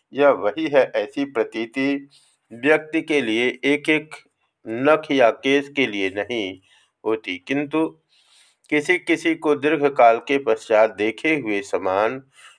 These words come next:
परिमाण वाले केश नखादि में तो ये केश और नखादि उस समय के केश नखादि के समान है,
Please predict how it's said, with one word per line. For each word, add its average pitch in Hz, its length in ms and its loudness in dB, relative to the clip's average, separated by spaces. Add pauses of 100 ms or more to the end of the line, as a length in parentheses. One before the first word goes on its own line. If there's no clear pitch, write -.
(160)
परिमाण 123 480 2
वाले 98 340 2
केश 143 440 -2
नखादि 117 540 0
में 113 280 -4
तो 98 160 0
ये 98 220 -4
केश 123 460 -2 (520)
और 147 160 4
नखादि 113 580 2
उस 101 120 -14
समय 127 320 0
के 104 200 -6
केश 135 440 -2
नखादि 101 420 0
के 143 200 -6
समान 90 500 -2
है, 82 240 -2